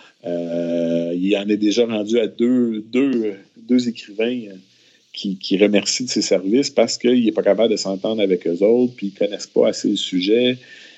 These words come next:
Euh, ça, ça devient compliqué. Euh, après avoir lu ce que j'avais écrit sur lui dans le, le, le, le livre, euh, à la semaine prochaine, si Dieu le veut, il est,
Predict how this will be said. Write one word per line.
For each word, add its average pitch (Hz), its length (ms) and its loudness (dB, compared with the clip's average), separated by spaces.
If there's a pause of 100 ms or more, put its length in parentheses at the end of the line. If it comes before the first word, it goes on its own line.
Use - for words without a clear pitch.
(140)
Euh, 90 800 -2
ça, 101 160 0 (280)
ça - 160 0
devient 110 280 2
compliqué. - 480 -2 (400)
Euh, 92 240 -2
après 104 240 0
avoir 123 260 4
lu 135 140 4
ce 143 40 -18
que 127 120 2
j'avais 110 300 0
écrit - 260 -2
sur 107 200 0
lui 113 200 2
dans 107 480 -2 (640)
le, 90 320 2
le, 73 260 -10
le, 65 200 -10 (180)
le 98 160 4
livre, 101 480 2
euh, 82 300 0 (320)
à 92 100 0
la 92 100 4
semaine 95 220 -2
prochaine, 98 340 0
si - 140 -14
Dieu 90 160 2
le 82 120 2
veut, 120 320 2
il 110 140 2
est, 110 160 2